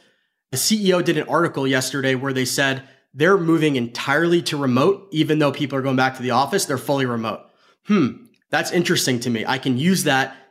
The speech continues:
in my hypothesis. And so using that, all that information, I now have a really good understanding of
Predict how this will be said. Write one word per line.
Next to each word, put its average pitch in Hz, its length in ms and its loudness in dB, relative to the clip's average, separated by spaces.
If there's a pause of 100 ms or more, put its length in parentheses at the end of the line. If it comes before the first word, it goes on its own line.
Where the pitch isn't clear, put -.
(140)
in 147 160 0
my 131 320 2
hypothesis. 123 1040 -4 (400)
And 151 180 0
so 151 500 2 (140)
using 170 340 2
that, 160 200 0
all 147 160 2
that 135 180 0
information, 160 560 0
I 135 100 -2
now 147 160 0
have 175 120 0
a 151 40 -4
really 151 280 -4
good 147 160 -2
understanding 135 600 -4
of 120 240 -6